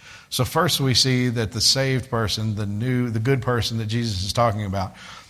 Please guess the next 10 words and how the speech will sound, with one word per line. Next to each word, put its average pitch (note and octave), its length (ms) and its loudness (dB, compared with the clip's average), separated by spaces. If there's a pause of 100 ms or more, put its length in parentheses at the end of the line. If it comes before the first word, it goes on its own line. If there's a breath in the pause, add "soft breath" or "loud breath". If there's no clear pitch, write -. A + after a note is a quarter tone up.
(140 loud breath)
is A#2+ 280 -2 (200)
one C3 360 0
who B2+ 200 2
has A2+ 140 0
been A2+ 300 0
made C3 280 2
into B2+ 420 0
a B2 60 0
new B2 220 -2
creature. B2+ 540 -4